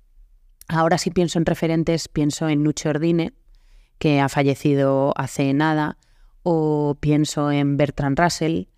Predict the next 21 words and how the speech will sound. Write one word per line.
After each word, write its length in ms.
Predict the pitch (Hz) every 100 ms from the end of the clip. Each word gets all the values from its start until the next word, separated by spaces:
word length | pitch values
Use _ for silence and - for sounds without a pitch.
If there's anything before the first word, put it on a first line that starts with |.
| _ _ -
o 840 | 165 147 139 139 135 135 131 131
pienso, 1040 | 151 143 143 - 147 143 139 139 135 135 135
no 120 | 139
sé, 180 | - 139
en 80 | 139
gente 400 | 131 156 147 160
que 100 | 147
no, 960 | 147 143 143 139 139 135 135 131 131 139 - -
que 120 | 262
no 120 | 135
vive, 280 | 127 120 - _ -
¿no? 160 | 98 - _ _ _
Y 140 | - 185
que 180 | 165 151
me 100 | 143
parece 360 | 135 139 170
que 100 | 147
ha 60 | 151
marcado, 840 | 156 156 - 165 165 165 175 - - _ _ _
eh, 680 | 170 160 147 143 143 139 135
¿no? 180 | 156 302